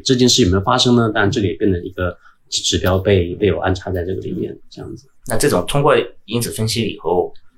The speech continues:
Speaker 2: 你能得到就是这一，一百多、一百三十多个这个因子里边，
Speaker 1: 嗯。
Speaker 2: 它是不是就是少数的这个因子，它的一个权重很大，
Speaker 1: 嗯。
Speaker 2: 然后大部分就是一个 long tail，就是其-，其实我在，我在做那个电影票房预测器的时候，
Speaker 1: 嗯。
Speaker 2: 就发现，比如说很，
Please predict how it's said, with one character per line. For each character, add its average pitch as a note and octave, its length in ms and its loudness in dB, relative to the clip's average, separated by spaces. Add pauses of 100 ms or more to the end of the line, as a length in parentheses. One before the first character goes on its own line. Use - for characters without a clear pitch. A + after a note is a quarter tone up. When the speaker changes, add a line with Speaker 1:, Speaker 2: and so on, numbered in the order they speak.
(120)
Speaker 2:
你 F2 140 -8
能 F#2+ 120 -4
得 F2 160 0
到 G#2 180 2
就 F#2 120 -4
是 F#2+ 80 -6
这 G#2+ 120 -2 (100)
一， A2 220 -10 (100)
一 A2+ 120 -6
百 F2 180 -2
多、 F#2+ 140 0
一 F#2+ 80 0
百 F2+ 100 0
三 G2+ 200 -4
十 G2 60 -12
多 F#2+ 260 -2
个 G2 100 -4 (320)
这 G#2 100 -2
个 G2+ 100 6
因 G2+ 140 0
子 F#2 180 -8
里 F2+ 180 -10
边， F#2+ 240 0
Speaker 1:
嗯。 F#2+ 80 -12 (400)
Speaker 2:
它 A2 140 2
是 - 120 2
不 - 80 -2
是 G#2 140 0
就 G2+ 100 -4
是 G2+ 380 0 (960)
少 - 480 2
数 D#3 240 4
的 F2+ 160 4
这 F2 120 -4
个 E2 120 -4
因 F#2+ 180 -4
子， - 260 -12
它 G2 180 -2
的 F2+ 160 0
一 F2 60 -2
个 G#2 160 4
权 F#2+ 180 2
重 G2+ 120 2
很 D2+ 200 -10
大， - 280 2
Speaker 1:
嗯。 - 40 -8
Speaker 2:
然 - 80 -2
后 F#2+ 100 -6 (360)
大 B2 140 2
部 - 60 0
分 F#2 160 -4
就 F#2 180 -2
是 F2+ 120 -4
一 F2 60 -6
个 - 60 -4
long G2 220 0
tail， A2+ 240 -6 (120)
就 F#2+ 120 -10
是 F#2 80 -8
其-， - 380 -2
其 G#2 160 0
实 A2 80 0
我 F#2 180 2
在， G2+ 320 2 (420)
我 - 140 0
在 F2+ 140 2
做 G#2 180 2
那 F#2+ 60 0
个 F2+ 100 0
电 - 180 0
影 D#2+ 120 -4
票 G#2+ 180 -2
房 E2 180 -2
预 G#2 40 -6
测 G2+ 100 -6
器 G2 180 4
的 - 80 2
时 - 140 -2
候， D#2 120 -4
Speaker 1:
嗯。 - 100 -6
Speaker 2:
就 E2+ 180 -4
发 F2 180 0
现， D#2+ 240 -4
比 - 60 -14
如 D#2+ 80 -10
说 D#2+ 140 -6
很， D2+ 200 -6